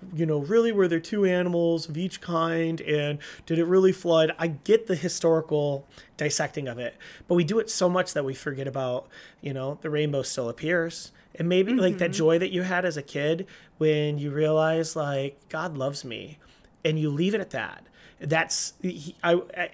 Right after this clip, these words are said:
Speaker 1: that's what he's kind of passed on to our family is, like, we need more zeal, more joy in our life.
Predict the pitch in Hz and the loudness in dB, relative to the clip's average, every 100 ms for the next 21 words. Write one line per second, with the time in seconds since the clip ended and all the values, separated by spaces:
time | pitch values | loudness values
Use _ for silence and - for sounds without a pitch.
0 | 151 196 156 156 160 196 - 190 170 - | -8 -6 0 2 2 0 -4 -2 -2 -2
1 | 165 - 175 139 151 143 151 151 170 165 | -4 -2 -4 -4 -6 -6 -4 0 0 0
2 | 175 170 190 170 151 147 139 139 143 - | -2 -2 -2 -2 -2 -2 -4 -4 -8 -20
3 | - - 165 185 196 175 160 160 147 135 | -20 -4 0 2 2 2 4 2 2 -2
4 | 143 135 127 143 151 147 - 127 135 156 | -2 -2 -2 -2 -2 -2 -2 -2 -2 -2
5 | 160 180 208 214 - | 0 -2 -4 -8 -14